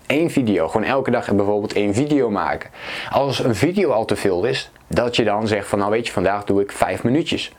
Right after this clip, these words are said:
van een video. En de volgende dag doe ik weer vijf minuutjes van een video." Waardoor je er dus mee bezig bent, het al aanleert. En vervolgens worden die kleine stapjes natuurlijk steeds iets groter. Ga je er tien minuutjes van maken, ga je er misschien vijftien minuutjes van maken.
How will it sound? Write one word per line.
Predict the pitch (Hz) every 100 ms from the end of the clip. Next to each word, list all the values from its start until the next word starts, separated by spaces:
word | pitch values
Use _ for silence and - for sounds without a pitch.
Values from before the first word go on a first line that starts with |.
| -
van | 104
een | 90
video. | 92 95 82 - - - - - -
En | -
de | 87
volgende | 104 101 98
dag | 87
doe | 101 92
ik | 87
weer | 120 143
vijf | 113 95
minuutjes | 95 90 -
van |
een | 90
video." | - 80 82
Waardoor | 90 92 123 147
je | 143
er | 113 101
dus | 101
mee | 98 87
bezig | 95 117 113 135
bent, | 143 185 - - - - -
het | 101 101
al | 98 78
aanleert. | 101 123 127 135 151 196 - - - -
En | 110 110
vervolgens | 95 90 113 113 -
worden | 95 92
die | 90
kleine | 85 95 101
stapjes | - 101 -
natuurlijk | 87 87 -
steeds | 87 -
iets | - -
groter. | 110 113 -
Ga | 82
je | 82
er | 85
tien | - 113
minuutjes | 113 107 104
van | - 104
maken, | 101 98 - - - - -
ga | 78
je |
er | 85
misschien | 98 - 110
vijftien | 139 139 139 120
minuutjes | 120 113 104
van | 104
maken. | 101 92 92